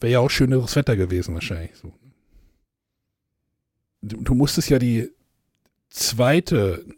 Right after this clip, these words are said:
nee, die A, A-Jugend.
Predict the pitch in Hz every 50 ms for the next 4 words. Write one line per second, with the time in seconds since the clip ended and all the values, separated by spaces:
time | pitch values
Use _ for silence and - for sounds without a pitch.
0 | _ _ - 143 151 143 120 95 - 101 98 - - 123 147 165 190 208 185 143
1 | 123 113 104 - - - _ _ _ _ _ _ _ _ _ _ - - 104 123
2 | 143 160 156 165 175 170 135 135 131 120 117 117 104 101 107 104 101 98 - -
3 | - -